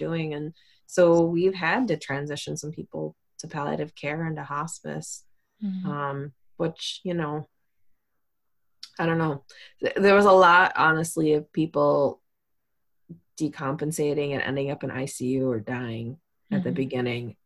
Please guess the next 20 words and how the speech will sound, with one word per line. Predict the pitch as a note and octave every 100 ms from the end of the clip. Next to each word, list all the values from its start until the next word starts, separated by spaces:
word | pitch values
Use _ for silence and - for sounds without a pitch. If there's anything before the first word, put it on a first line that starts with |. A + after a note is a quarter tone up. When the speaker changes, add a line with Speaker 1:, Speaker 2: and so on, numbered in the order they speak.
| -
Speaker 1:
That | D3 C#3 D3 -
I | C3+
don't | C3+ C3 -
see | - - A2+
anymore. | D2 B1 D2+ - - _ _ _ _ -
I | E3
can | F#3+
tell | F3+ F3+
you, | F3+ E3+
though, | D#3 D3+ D3 -
I | B2+
keep | - G3+
track, | - A#3 D#3 E3 -
right? | C#3+ D#3 E3+
So | - - D3+ D3+ D3 D#3 _ _ _ _ _ _ _ _
in | E3 E3
the | D#3+ - - _ _ -
first | F#3+ G#3 G#3 G#3+ - - - - - _ _ _ _ _ _ _ _ _ -
five | G3 F#3+ G3 G3+ G3 F#3+
weeks, | F3 F3+ G3 G#3+ A#3+ - - -